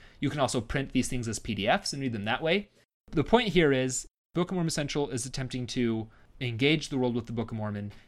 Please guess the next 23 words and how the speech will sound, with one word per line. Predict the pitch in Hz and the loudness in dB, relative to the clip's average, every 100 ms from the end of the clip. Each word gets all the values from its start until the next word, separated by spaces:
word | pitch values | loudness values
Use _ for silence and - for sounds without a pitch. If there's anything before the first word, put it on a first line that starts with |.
| - - | -8 2
to | 127 | 2
get | 127 165 - - - - - | 4 2 0 -12 -12 -14 -2
men | 147 | 0
and | 185 | 2
women | 170 156 143 | 2 0 2
all | 135 | 4
over | 151 175 | 4 2
the | 175 | 2
world | 135 127 120 117 - - | 4 4 2 -2 -14 -8
to | - 117 | -2 -2
seriously | - - 208 220 208 - 196 | 0 2 4 4 2 0 0
confront | 180 - 165 151 | -2 -2 -2 -2
the | |
Book | 143 143 | -4 -4
of | |
Mormon, | 143 135 135 | -4 -2 -2
to | 135 | -4
seriously | 117 - 190 180 185 | -4 0 0 0 -2
engage | 156 143 147 139 | 0 4 2 2
the | 127 | -4
Book | 127 | -4
of | 135 | -2
Mormon. | 131 127 123 | -2 -4 -4